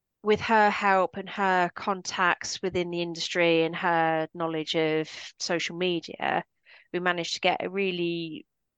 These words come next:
wide audience or wide group of brewers for the first ever International Women's Brew Day.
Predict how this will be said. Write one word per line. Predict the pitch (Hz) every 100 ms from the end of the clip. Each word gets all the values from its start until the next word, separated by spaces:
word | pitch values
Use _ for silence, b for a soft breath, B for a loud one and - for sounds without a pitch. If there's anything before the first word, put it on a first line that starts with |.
| _ _ -
wide | 175 170 165 160 - - _
audience | - 190 165 160 151 - -
or | 175 165
wide | 175 175 170 165 - -
group | 190 165 -
of | 156 _ _ _
brewers | 185 180 156 151 156
for | - 175 165 156 156 _ _ _ _ _
the | -
first | 180 160 151 - -
ever | 175 156
International | 151 160 160 151 - 160 156 151 _ _ _
Women's | 175 160 151
Brew | 170 156
Day. | - -